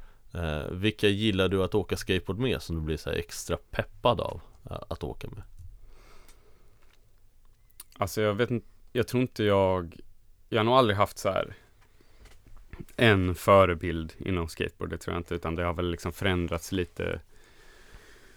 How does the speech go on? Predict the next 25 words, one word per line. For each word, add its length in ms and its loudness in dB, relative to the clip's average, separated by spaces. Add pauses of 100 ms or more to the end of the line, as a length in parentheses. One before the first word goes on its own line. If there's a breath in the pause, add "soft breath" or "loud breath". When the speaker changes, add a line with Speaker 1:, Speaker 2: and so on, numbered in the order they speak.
(380 loud breath)
Speaker 2:
Det 80 2
är 40 -2
väl, 260 2
eh, 240 -2 (420 loud breath)
alltså 180 -2
beroende 360 2
på, 580 2
eh, 180 -2 (680 soft breath)
jag 100 4
har 60 8
ändå 160 6
skatat 360 2
ganska 240 2
länge 220 2
så 100 -2
jag 60 4
har 40 2
varit 160 0
med 180 2
om 160 0
olika 440 -2
epoker 580 -6
och 60 -8
så 100 -6
här. 120 -4